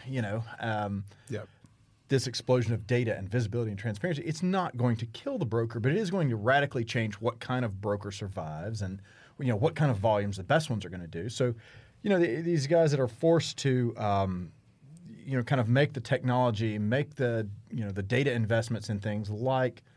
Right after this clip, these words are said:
Speaker 1: uh, like our own sonar product, like D A T, like Truckstop, like having a data science and statistics and forecasting team,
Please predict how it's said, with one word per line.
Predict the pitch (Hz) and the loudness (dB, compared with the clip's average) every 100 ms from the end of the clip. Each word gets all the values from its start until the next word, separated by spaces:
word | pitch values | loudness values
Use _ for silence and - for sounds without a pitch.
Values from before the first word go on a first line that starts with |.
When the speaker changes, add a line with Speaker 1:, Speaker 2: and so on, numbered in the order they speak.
| - _ - | -20 _ -12
Speaker 1:
uh, | 101 92 | -6 -2
like | 107 | 0
our | 117 113 | 2 4
own | 131 | 4
sonar | 120 147 127 110 | 6 4 4 2
product, | 123 101 87 113 | 2 0 0 -2
like | 113 113 | -2 0
D | 117 104 | -2 -2
A | |
T, | 98 90 | -6 -10
like | 90 120 - | -2 -2 -2
Truckstop, | 113 - - 87 - - - - - | -6 -8 -8 -8 -8 -18 -20 -18 0
like | 131 156 | 2 2
having | - 175 165 120 101 98 - | 2 4 4 2 0 -6 -8
a | 104 | -6
data | 110 107 | -2 -4
science | 107 107 101 - | -2 -4 -4 -8
and | |
statistics | 101 110 - 123 - - | -10 -6 -2 -2 -4 -8
and | 101 | -2
forecasting | 147 160 110 98 98 | -2 0 -2 -2 -6
team, | 107 104 | -6 -6